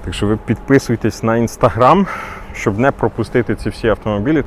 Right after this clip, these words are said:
Посилання буде в першому коментарі до цього відео, закріплено з самого верху. Не забувайте допомагати армії з усіх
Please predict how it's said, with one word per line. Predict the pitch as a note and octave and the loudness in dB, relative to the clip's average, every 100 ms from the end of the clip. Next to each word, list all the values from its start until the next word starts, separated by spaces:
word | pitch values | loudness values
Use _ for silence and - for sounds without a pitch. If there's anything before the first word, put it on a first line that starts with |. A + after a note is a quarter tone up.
| - | -4
Посилання | G2 - G#2+ A2+ G2+ | -8 2 4 4 2
буде | F#2+ G2 | 2 0
в | F2+ - - | -2 -6 4
першому | G#2+ A2+ - G2+ F#2 - - | 6 6 2 -2 -2 -4 -2
коментарі | G#2 G2 G2 F#2 F#2+ G2 F2 D#2+ | 0 0 -2 -2 -4 -4 -4 -6
до | F#2+ | -8
цього | - F#2 F#2 | -6 -4 -4
відео, | G#2 B2+ C#3 D#3 | -4 -4 -4 -4
закріплено | G2 G2 - A#2 - G#2 F#2+ | -4 -2 2 2 4 2 0
з | - - | -2 0
самого | G2+ G2 F2 F#2 | 2 2 2 2
верху. | F#2+ B2+ - C#3 | 4 2 0 -8
Не | G#2+ A2+ | -4 0
забувайте | A#2 A2+ A2+ A#2+ A#2+ F#2 F#2+ F#2 | 2 2 2 2 2 -2 -4 -4
допомагати | F#2+ F2+ F#2+ F2+ F2+ F2 - | -4 -4 -4 -2 -2 -2 -2
армії | E2+ F2+ E2 F2+ G#2 - - - F#2+ | -2 -2 -2 -4 -6 -10 -12 -8 -6
з | F2+ F#2+ | -4 -2
усіх | A#2 B2+ - - C#3 - - | 0 0 -4 -4 -4 -4 -10